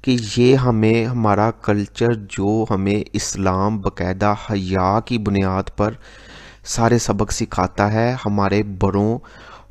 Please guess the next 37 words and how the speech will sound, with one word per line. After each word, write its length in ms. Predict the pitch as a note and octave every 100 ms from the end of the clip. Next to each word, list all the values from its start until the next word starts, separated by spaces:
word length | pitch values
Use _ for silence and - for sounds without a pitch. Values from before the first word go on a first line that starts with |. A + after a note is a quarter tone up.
| -
की 80 | B2
इज़्ज़त 460 | - A#2 A2 C3
करना 300 | - A2 G#2
सिखाता 500 | G#2 F#2+ F#2 F2 G2
है, 320 | G#2 A#2 B2+ -
वो 360 | A2 A2+ B2 -
आहिस्ता 460 | F#2+ F#2+ G#2+ - G#2
आहिस्ता 360 | G#2+ G#2+ -
हमारा 400 | A2+ A#2 G#2 G2
ब्रेन 380 | G#2 G2 G2 G#2
वॉश 360 | G#2 F#2+ G#2 -
कर 220 | - G#2+
कर 220 | - G#2
के 220 | - A2 B2 - - - - -
हमें 200 | G#2+ G#2+
ये 220 | A2+ B2
फील 520 | C3+ - - B2 D3 D3+
ही 220 | C#3+ C#3+
नहीं 260 | C#3 C3
हो 180 | A#2 G2+
रहा 240 | G2 G#2+ A#2+
कि 160 | -
हमारे 340 | B2+ A2+ G2+ G#2+
ड्रामों 460 | G#2 G2 G2 G#2
में 160 | G#2+ A2+
हमें 260 | A2 G#2 A2+ -
क्या 200 | B2 C3+
दिखाया 400 | C3+ A#2 G#2 G2
जा 240 | G2 F#2
रहा 160 | F2 E2+
है। 80 | - - - - - - - - - - - - -
इस 220 | C3 -
तरह 180 | C3+ C#3
की 240 | - C#3
चटपटी 600 | C3+ - D3+ - B2+ B2+
स्टोरियाँ 680 | B2 - - G#2+ G#2+ A2+ A#2
बना 320 | A2+ G#2 G2